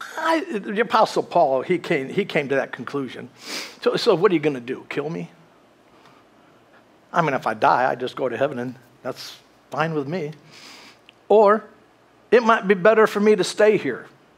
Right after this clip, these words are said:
And so he made his own choice when they were about to ex-, execute him.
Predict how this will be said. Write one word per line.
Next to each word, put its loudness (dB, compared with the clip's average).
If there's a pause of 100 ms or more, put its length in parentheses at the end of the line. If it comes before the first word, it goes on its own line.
(460)
And -8
so 2
he 8
made 4
his 2
own 4
choice -2 (1120)
when 4
they 6
were 8
about 4
to 0 (440)
ex-, 0
execute 0
him. -12